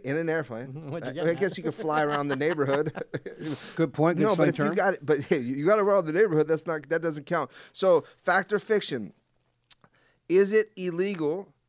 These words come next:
Speaker 1: to transport weed or cannabis in the ocean?
Speaker 3: Fact, it is, because the ocean's federal grounds as well.
Speaker 2: Maritime law.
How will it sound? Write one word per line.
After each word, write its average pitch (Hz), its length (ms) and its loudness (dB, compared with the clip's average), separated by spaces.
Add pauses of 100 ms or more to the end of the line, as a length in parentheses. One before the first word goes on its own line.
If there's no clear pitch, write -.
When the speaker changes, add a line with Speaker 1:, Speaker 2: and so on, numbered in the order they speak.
Speaker 1:
to 160 140 -6
transport 180 960 -6 (140)
weed 147 580 -2
or 139 160 -2
cannabis 143 840 -4 (1700)
in 143 200 -2
the 139 80 -6 (120)
ocean? 123 500 -6 (1700)
Speaker 3:
Fact, - 680 0 (120)
it 135 140 0
is, 147 280 2
because 127 420 -4
the 131 120 -4
ocean's 143 400 -2
federal 135 280 0
grounds 123 340 -4
as 107 100 -10
well. 131 280 -2 (360)
Speaker 2:
Maritime 127 600 -2
law. 110 220 -12